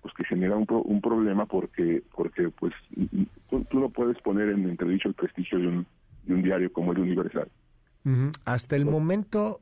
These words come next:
Speaker 2: eh, en la mañanera, querido Carlos, estamos platicando con Carlos Benavides, es, es director editorial del diario El Universal. Están proyectando un video en la mañanera en torno a, a estas acusaciones. Vamos a ver qué reacciones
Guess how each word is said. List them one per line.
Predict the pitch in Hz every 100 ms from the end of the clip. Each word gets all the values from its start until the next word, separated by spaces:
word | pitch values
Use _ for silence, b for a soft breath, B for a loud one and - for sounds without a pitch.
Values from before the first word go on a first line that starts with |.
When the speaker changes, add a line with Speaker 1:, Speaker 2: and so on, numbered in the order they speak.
| _
Speaker 2:
eh, | 127 127 127 123 -
en | 123 120
la | 120
mañanera, | 117 123 135 147 143 131 -
querido | 120 135 120 -
Carlos, | 123 131 151 -
estamos | 104 117 107
platicando | 101 101 117
con | - 92
Carlos | 117 120 113
Benavides, | 147 170 185 190 - B B B B
es, | 123 - -
es | 123 120
director | 117 - 143 143
editorial | 117 98 107 107 117 117
del | 104
diario | 113 117 117
El | 107
Universal. | 107 110 120 147 147 147 B B B B B B
Están | - 190
proyectando | 185 156 107 151 147
un | 131
video | 113 117 117 -
en | 110 104
la | 107
mañanera | 104 110 113 123 117 139
en | 104
torno | 98 131 123 131 127 120 B B B
a, | 120 117 107 104 95 90 -
a | 101 113
estas | 123 - 113
acusaciones. | 117 123 131 120 147 139 151 -
Vamos | 117 123 185 -
a | 123
ver | 135
qué | -
reacciones | 131 131 - 131 131 123